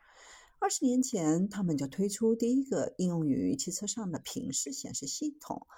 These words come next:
将这个技术从航空带到了汽车。在汽车里增加一个屏幕并不困难，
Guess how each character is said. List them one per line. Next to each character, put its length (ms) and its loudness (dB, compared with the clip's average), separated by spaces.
将 240 0
这 80 -6
个 80 -4
技 240 0
术 300 -4
从 280 -10
航 360 -6
空 320 0
带 200 -4
到 100 -4
了 180 -6
汽 220 -4
车。 380 -6
在 280 2
汽 180 -2
车 160 -2
里 260 2
增 200 -2
加 160 -2
一 20 0
个 100 0
屏 320 -4
幕 160 0
并 240 0
不 120 2
困 340 0
难， 300 -4